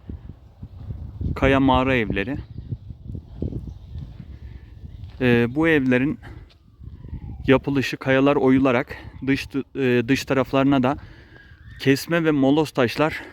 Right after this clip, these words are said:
e, konularak yapılmış evler. Hemen buradaki kalenin alt bölgesinde bir yerleşim yeri.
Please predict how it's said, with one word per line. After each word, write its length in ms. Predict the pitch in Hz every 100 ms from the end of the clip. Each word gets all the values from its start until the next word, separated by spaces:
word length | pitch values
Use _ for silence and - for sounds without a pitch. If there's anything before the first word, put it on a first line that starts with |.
| - - - _ - - - - - - - - - -
e, 320 | 127 123 123
konularak 560 | - 139 147 147 127 -
yapılmış 560 | 110 113 107 - - -
evler. 400 | 120 104 117 156 - - _ - - - - - - - - - - - - - - - - - -
Hemen 380 | 151 156 151 - - - - _ _ _
buradaki 420 | 127 151 165 -
kalenin 480 | - 147 151 135 170 - - - - - - - - -
alt 280 | 143 151
bölgesinde 540 | 147 139 131 120 156 156
bir 100 | 151
yerleşim 540 | 139 139 139 - 147
yeri. 240 | 113 117